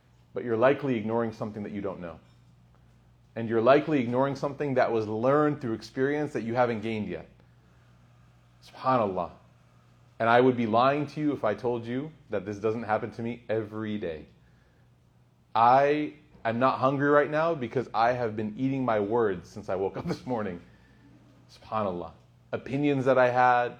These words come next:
things that I thought were right, and then speaking to people that are older than me, coming back and saying, "I was wrong, I was wrong, I was wrong," and they say, "We know." Right? It starts with your parents,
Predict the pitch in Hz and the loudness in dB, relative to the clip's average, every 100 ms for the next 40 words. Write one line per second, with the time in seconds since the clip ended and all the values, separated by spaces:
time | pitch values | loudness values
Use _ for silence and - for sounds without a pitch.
0 | - - 135 131 131 123 117 123 117 117 | -20 -4 -2 0 2 4 2 4 4 4
1 | 107 110 113 113 - - _ _ - 104 | 2 2 2 0 -6 -18 _ _ -8 -6
2 | 104 - - 131 131 127 113 120 117 107 | -8 -6 -4 -2 -4 -8 -8 -6 -4 -2
3 | 98 95 107 107 117 113 113 117 120 - | 0 0 2 0 0 -2 -4 -6 -8 -12
4 | - _ - 110 104 101 104 107 - 101 | -20 _ -8 -4 2 2 2 -2 -8 -8
5 | 90 - 87 98 113 143 127 117 - - | -8 -6 -6 -4 -4 -2 -4 -10 -16 -6
6 | 92 95 107 127 139 120 - - 98 101 | -4 -4 -4 -4 -4 -8 -10 -4 -4 -2
7 | 123 135 107 95 - 92 87 117 131 95 | -2 -2 -4 -6 -6 -8 -8 -6 -4 -6
8 | 85 - _ _ _ _ _ _ _ _ | -8 -16 _ _ _ _ _ _ _ _
9 | - - - - - 104 107 117 - 107 | -20 -20 -20 -20 -14 -4 -4 -4 -8 -6
10 | 95 95 92 120 127 123 123 - | -4 -6 -6 -2 -2 -4 -8 -20